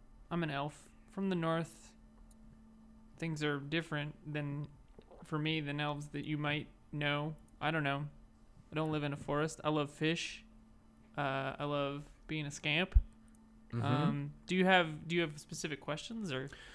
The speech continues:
Speaker 2: Yeah, yeah, yeah. I just, uh, uh, well, so, uh, first off, I think, I think a good one would be, you know, what is, what's in the, the,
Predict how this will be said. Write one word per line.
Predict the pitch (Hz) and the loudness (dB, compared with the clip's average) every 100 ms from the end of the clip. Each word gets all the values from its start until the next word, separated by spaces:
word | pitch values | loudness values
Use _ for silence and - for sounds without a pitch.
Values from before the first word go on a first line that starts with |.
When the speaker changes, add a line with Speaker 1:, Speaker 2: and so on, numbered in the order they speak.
| - - | -6 4
Speaker 2:
Yeah, | 392 359 214 185 | 8 10 12 12
yeah, | |
yeah. | 185 196 175 | 10 10 12
I | 120 | 12
just, | 135 147 - 151 | 10 4 4 10
uh, | |
uh, | 139 135 135 131 117 120 104 | 12 12 10 6 4 0 0
well, | 120 151 139 | 4 6 6
so, | 120 143 131 | 8 8 8
uh, | 123 117 | 4 0
first | - 214 185 113 | 6 8 10 10
off, | 107 - | 8 10
I | 107 | 8
think, | 113 101 - | 6 2 0
I | |
think | 98 101 95 | 0 0 0
a | |
good | 90 98 | 2 2
one | 98 | 2
would | 95 90 | 0 2
be, | 107 107 - - | 4 4 2 -2
you | 151 | 2
know, | 123 | 4
what | 120 160 220 240 | 4 8 8 8
is, | 196 170 - - - | 8 8 4 -4 -10
what's | - 202 240 - | 2 4 4 2
in | 156 151 143 120 101 | 6 6 8 4 2
the, | 104 101 92 90 - | 4 6 8 6 2
the, | - 104 85 | 0 2 4